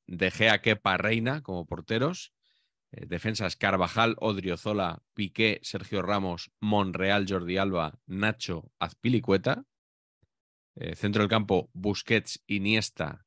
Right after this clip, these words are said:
Coque Resurrección, Saúl, Thiago e Isco. Muy del gusto de, de Patch esta línea.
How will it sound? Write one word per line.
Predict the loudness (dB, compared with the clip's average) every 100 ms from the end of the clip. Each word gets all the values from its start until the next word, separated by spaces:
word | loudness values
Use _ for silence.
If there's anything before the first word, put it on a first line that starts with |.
| _ _ _ 2
Coque | 4 6 6
Resurrección, | 4 2 -2 -2 -2 0 0 -2 _ _ _ _
Saúl, | -6 2 4 6 4 2 -8 _ _ _ _ _ _
Thiago | 0 0 0 -6 -12 _ _ -6
e | -6 -2
Isco. | 0 -2 -2 -4 -6 _ _ _ _ _ _ -6
Muy | -2
del | 0
gusto | -2 -4 -4
de, | -2 -4 -6 -14 _ _ -12
de | -4
Patch | -2 -2 -4
esta | -6 -4
línea. | -2 -4 -6